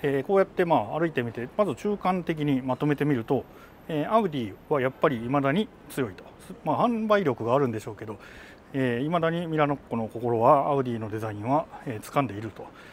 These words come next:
そして商用車の世界では、えー、フィアットはもちろんなんですが、トヨタがめちゃくちゃ強いと。そして、えー、若い人はやっぱりイーブイに結構行っていて、こうやって、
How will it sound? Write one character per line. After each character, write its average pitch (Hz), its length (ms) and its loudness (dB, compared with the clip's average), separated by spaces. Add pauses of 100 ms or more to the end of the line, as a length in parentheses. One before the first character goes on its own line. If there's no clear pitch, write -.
(180)
そ 202 120 -4
し - 140 -12
て 202 280 0 (220)
商 262 280 -2
用 254 200 2
車 151 120 0
の 117 120 0
世 143 140 0
界 120 200 2
で 110 100 -4
は、 156 220 6 (460)
え 156 180 2
ー、 - 20 0
フ 240 140 -2
ィ - 20 8
ア 214 40 8
ッ - 20 2
ト 156 240 0
は 120 60 4
も 127 160 -2
ち 170 100 -4
ろ 160 100 4
ん 123 140 0
な 113 140 -4
ん 110 100 -8
で 101 100 -6
す 139 100 -8
が、 170 180 4
ト 220 100 -2
ヨ 170 120 4
タ 117 120 0
が 143 160 4
め 117 100 -4
ち 127 100 -4
ゃ 127 40 2
く 127 100 -4
ち - 80 -2
ゃ 139 200 4
強 120 160 -4
い 98 60 -8
と。 - 160 -14 (220)
そ 240 80 -2
し 233 60 -10
て、 220 240 4
え 170 320 2 (380)
ー、 180 40 0
若 208 200 6
い - 20 0
人 - 240 -4 (340)
は 190 260 8
や 151 80 2
っ - 20 2
ぱ - 100 4
り 160 160 2
イ 226 60 0
ー 233 80 0
ブ 233 100 4
イ 185 80 2
に 131 80 2
結 190 260 2
構 110 100 -4
行 110 100 -6
っ 120 40 -8
て - 200 -8
い 156 80 -4
て、 143 340 0
こ 220 120 0
う - 20 6
や 214 60 4
っ - 20 0
て、 208 340 4